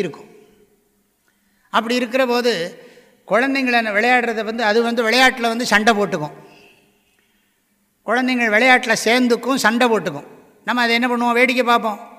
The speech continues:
சில சமயம் நம்மளே கூட குழந்தைகளோட விளையாடுவோம். விளையாடுற போது நம்மளே அழுகுனி ஆட்டம் கூட விளையாடலாம், தப்பே இல்லை. ஏன்னா அதுகிட்ட ஏதாவது காமிக்கணும். அது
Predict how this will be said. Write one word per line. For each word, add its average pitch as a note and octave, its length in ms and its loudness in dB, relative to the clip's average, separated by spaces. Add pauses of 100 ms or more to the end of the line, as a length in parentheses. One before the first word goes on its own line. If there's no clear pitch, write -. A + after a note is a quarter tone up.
(400)
சில A3+ 200 -2
சமயம் A#3+ 300 -2
நம்மளே B3+ 280 2
கூட C4 160 2
குழந்தைகளோட B3 560 2
விளையாடுவோம். G#3+ 420 2 (1000)
விளையாடுற B3+ 420 4
போது B3+ 200 2
நம்மளே A#3+ 300 2
அழுகுனி B3+ 380 6
ஆட்டம் A#3 280 4
கூட B3 100 2
விளையாடலாம், G#3+ 640 2
தப்பே A3+ 300 0
இல்லை. G3 240 -4 (420)
ஏன்னா A#3+ 220 -6
அதுகிட்ட A#3+ 300 0
ஏதாவது C#4+ 240 2
காமிக்கணும். A3+ 360 -2
அது A3+ 100 -2